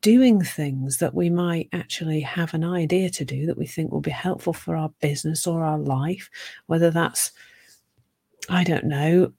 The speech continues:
uh, inviting somebody for a conversation in our business or inviting somebody for a date i-, in life. It doesn't really matter. It's all the same thing, really. If we want to be confident in any situation, the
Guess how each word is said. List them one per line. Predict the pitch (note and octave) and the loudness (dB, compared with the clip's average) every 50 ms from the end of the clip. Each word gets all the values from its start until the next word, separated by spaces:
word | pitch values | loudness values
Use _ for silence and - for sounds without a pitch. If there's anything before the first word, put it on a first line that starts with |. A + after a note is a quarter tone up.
| _ - - | _ -12 -12
uh, | F3 - - - _ - | -12 -12 -14 -20 _ -4
inviting | - F#3 E3 D#3+ E3 E3+ F3+ F#3 C#3+ E2 D#3+ D#3+ | 0 2 2 2 2 2 0 2 2 2 2 2
somebody | - - F3 E3+ D#3+ D#3+ | 2 2 2 2 2 2
for | D#3 - D#3+ | 0 -2 -4
a | D#3 | -4
conversation | - - E3+ D#3+ D3+ D3+ - - E3 D#3+ - - D#3+ | 0 0 0 0 2 0 0 0 0 0 0 0 0
in | |
our | D#3 D3+ | 0 2
business | - F#3+ F#3+ F#3 F3 - F#3+ | 2 2 2 2 2 2 4
or | F#3 | 2
inviting | F3+ F3+ F3 G3 G3 G#3 - G#3 G3 F#3 | 2 2 2 0 0 0 2 2 0 0
somebody | - - A3 G#3 - G#3+ | 0 0 0 2 0 0
for | G3+ - A3 | -2 0 0
a | G#3+ | 0
date | G3 G3 - G#3 G#3+ A3 G#3+ G#3+ - _ _ _ _ _ _ _ - - | 2 4 6 6 6 6 4 2 -2 _ _ _ _ _ _ _ -4 -2
i-, | - - | -2 0
in | - A3 A3 G#3+ | 2 4 4 6
life. | A3 A3+ B3 C4 B3+ A3 D#3 C3+ C3 B2 - - - - - - _ | 6 4 4 4 4 4 2 2 -2 -4 -8 -12 -16 -20 -20 -20 _
It | - | -2
doesn't | - C4+ C4 - C4+ A#3+ G#3 | 0 2 4 4 4 4 4
really | F#3 F3+ E3+ D#3+ D#3+ | 4 2 2 2 2
matter. | E3+ G#3+ A#3+ A#3 - - - F#3 | 2 2 0 0 -2 -4 -4 -2
It's | F3 - | -2 0
all | F#3 G3+ A3 G#3 | 2 2 2 0
the | F#3+ E3+ | -2 -2
same | - - E3 D#3 C#3+ C#3 C3+ | -4 -2 -2 -2 -2 -2 -4
thing, | - - A3+ A#3 A#3+ A3+ F#3 | -2 0 2 2 2 2 0
really. | D3 C3+ C3+ - C3 C3 C3 C#3 - _ _ _ _ _ _ _ _ _ _ _ _ _ C3 A2 _ _ _ _ _ _ _ _ _ _ _ _ _ _ - | -2 -4 -6 -8 -10 -14 -14 -16 -20 _ _ _ _ _ _ _ _ _ _ _ _ _ -20 -20 _ _ _ _ _ _ _ _ _ _ _ _ _ _ 6
If | - A#3+ B3+ - - - B3 | 6 6 6 6 2 6 8
we | A#3+ A3+ | 8 8
want | G#3+ F#3+ G3+ G3+ A3 G#3+ - - | 8 6 4 2 2 2 0 0
to | - G3+ | -2 0
be | - F#3 | 0 -2
confident | F3+ - - - - G#3 G#3 G3 - - F3+ F#3 F3 E3 D#3 - | -2 -4 -6 -2 0 0 0 0 -2 -4 -2 0 0 0 -2 -4
in | - F#3 E3+ - - | -4 -4 -4 -2 0
any | F#3+ F#3 F3+ F3+ E3 | 2 2 2 2 2
situation, | - - F3 E3+ - - F3+ E3+ F3+ G#3 A#3 A3+ - - - - - - - _ _ _ _ _ _ _ _ _ _ _ _ - | 0 -2 -4 -4 -2 -2 0 0 2 2 2 2 0 -2 -6 -6 -10 -10 -14 _ _ _ _ _ _ _ _ _ _ _ _ -8
the | G#3+ - | -8 -8